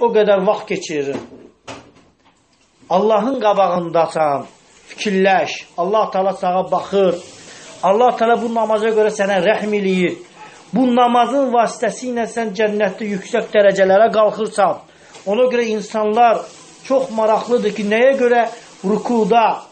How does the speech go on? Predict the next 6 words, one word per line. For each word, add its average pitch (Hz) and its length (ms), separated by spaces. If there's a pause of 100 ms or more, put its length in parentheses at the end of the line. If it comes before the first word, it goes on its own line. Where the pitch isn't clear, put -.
(220)
səcdədə 220 760
tələsirlər. 208 640
Hətta 277 340
Subhanə 254 560
Rabbiyəl 233 560
Azim, 208 480